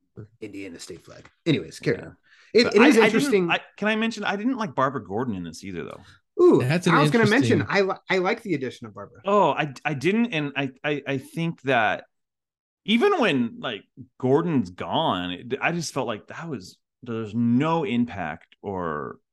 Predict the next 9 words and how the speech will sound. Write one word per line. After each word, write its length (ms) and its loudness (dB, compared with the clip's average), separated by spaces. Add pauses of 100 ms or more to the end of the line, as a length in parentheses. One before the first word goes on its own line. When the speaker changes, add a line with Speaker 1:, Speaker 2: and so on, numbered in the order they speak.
(100)
Speaker 2:
or, 320 -6
like, 380 -10 (1000)
emotional, 840 -4
like, 380 -10 (960)
I 100 -8
don't 100 -6
know, 60 -4
resonance 580 -6
with 160 -6